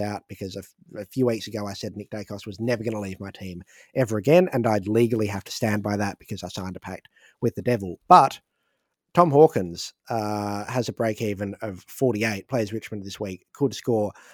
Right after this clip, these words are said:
a hundred and fifty again. I've got the V C on him as we speak. Um, after that, hits a run of Fremantle, G W S,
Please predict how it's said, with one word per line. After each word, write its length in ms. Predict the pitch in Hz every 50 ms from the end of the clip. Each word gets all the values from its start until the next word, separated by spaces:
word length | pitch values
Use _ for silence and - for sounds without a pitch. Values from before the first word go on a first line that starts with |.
| - -
a 80 | - 120
hundred 200 | 123 127 104 95
and 100 | 98 95
fifty 320 | - 156 156 - - 113
again. 300 | 107 92 107 104 104 101 104 _ _ -
I've 180 | 110 104 95 -
got 160 | 117 104 -
the 80 | 92
V 200 | 95 95 98 92
C 260 | 90 - - 139 131 123
on 140 | 113 110
him 180 | 101 98 98 98 - _ _ _ -
as 260 | - 107 107 104 -
we 120 | 107 101 95
speak. 420 | - - - 143 120 113 127 - _ _ _ _ _ _ _ _ -
Um, 320 | 139 139 135 135 135 139 - _ -
after 260 | 160 170 180 - 156
that, 260 | 143 156 151 147 - -
hits 200 | 139 151 - -
a 60 | 147
run 300 | 131 135 135 135 135 135 139 - -
of 360 | 131 131 131 131 131 120 120 135 - _ - - _ _
Fremantle, 680 | - - - - 160 160 156 151 147 143 156 147 143
G 140 | - - 127
W 280 | 120 123 117 110 107 107
S, 220 | 107 - -